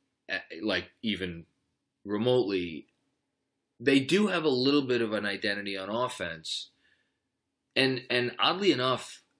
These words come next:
the lack of identity on defense is actually the thing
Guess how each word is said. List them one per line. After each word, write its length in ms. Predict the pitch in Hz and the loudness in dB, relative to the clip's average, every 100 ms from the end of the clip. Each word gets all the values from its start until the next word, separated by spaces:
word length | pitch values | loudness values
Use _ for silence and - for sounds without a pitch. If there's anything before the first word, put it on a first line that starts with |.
| _ _ _ _ _ _ | _ _ _ _ _ _
the 220 | 123 113 | 0 4
lack 360 | 117 127 160 196 | 6 6 4 2
of 100 | 180 | 2
identity 560 | 135 110 117 120 117 | 4 2 -2 0 -2
on 220 | 107 98 92 | -2 -4 -6
defense 560 | 104 107 107 98 92 | -2 -2 -2 -4 -6
is 120 | 92 90 | -8 -6
actually 460 | 95 127 - 139 127 | 0 0 0 -2 -2
the 140 | 110 | -4
thing 600 | 101 - 101 101 98 90 | -6 -6 -4 -4 -8 -12